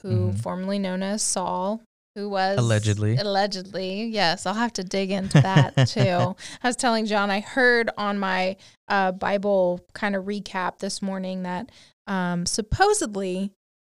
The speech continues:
Speaker 1: you know, everyone thinks that Saul's name changed to Paul, but this lady was saying that it actually didn't. That was just another name. So stay tuned. I need to do more research
Speaker 2: Yeah.
Speaker 1: to get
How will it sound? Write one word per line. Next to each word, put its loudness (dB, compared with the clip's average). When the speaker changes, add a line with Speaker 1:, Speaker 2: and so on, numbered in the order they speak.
Speaker 1:
you -2
know, 2
everyone 0
thinks -4
that -2
Saul's 0
name -6
changed -4
to -10
Paul, -6
but -4
this -2
lady 0
was -4
saying -4
that -4
it -10
actually -8
didn't. -8
That -8
was -6
just -8
another -8
name. -6
So -4
stay 0
tuned. 0
I 2
need 2
to -4
do 0
more 4
research -2
Speaker 2:
Yeah. 2
Speaker 1:
to -2
get -4